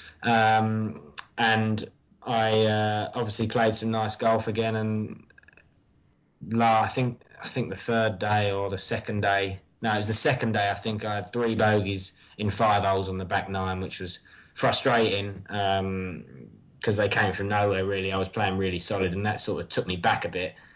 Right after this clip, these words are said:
Um, but I still made the cut, obviously, and then third day I had a solid day.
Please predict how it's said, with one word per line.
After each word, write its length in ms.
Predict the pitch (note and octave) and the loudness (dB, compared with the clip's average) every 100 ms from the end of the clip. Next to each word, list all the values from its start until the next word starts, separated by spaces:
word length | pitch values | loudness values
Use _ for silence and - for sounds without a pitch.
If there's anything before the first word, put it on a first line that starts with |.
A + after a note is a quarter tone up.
| - - - _ | -20 -20 -20 _
Um, 480 | F#2+ F#2 F2+ F2+ F#2 | -4 0 0 -2 -2
but 80 | F2 | -2
I 40 | |
still 200 | F2+ - | 2 4
made 200 | A#2+ G#2 | 6 4
the 60 | F#2 | 2
cut, 240 | - A2 | 0 0
obviously, 440 | G2 G2 G2 G#2 G2+ | 0 -2 -2 0 2
and 140 | G#2 | 2
then 500 | G#2+ G2+ G#2 G2+ - - - | 0 -2 -4 -8 -14 -20 -12
third 340 | - A2 G#2 | -6 -4 -2
day 80 | G#2+ | -2
I 120 | G#2+ | -2
had 140 | G#2 G#2 | 0 -2
a 40 | |
solid 340 | - G#2 G2+ | -2 0 0
day. 320 | G2+ A2 G#2 | 0 2 2